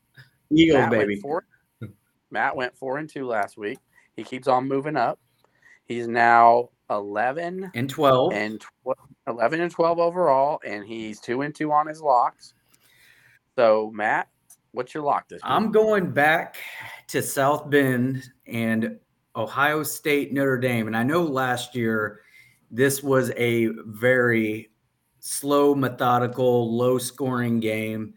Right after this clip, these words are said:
Speaker 1: I think we see, with the addition of Sam Hartman at Notre Dame, a different style of play, a different pace of play.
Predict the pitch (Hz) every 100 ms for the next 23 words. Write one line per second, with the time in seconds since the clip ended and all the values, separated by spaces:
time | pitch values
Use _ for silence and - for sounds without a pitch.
0 | _ _ _ - 131 135 147 135 139 123
1 | 117 131 123 120 117 117 113 120 113 123
2 | 113 120 117 123 110 123 117 107 101 110
3 | 104 107 101 101 101 110 107 117 117 107
4 | 104 104 104 101 101 - - - - 120
5 | 143 139 127 - 127 123 113 113 - 120
6 | 117 110 107 117 127 117 - 123 120 113
7 | - 120 110 107 104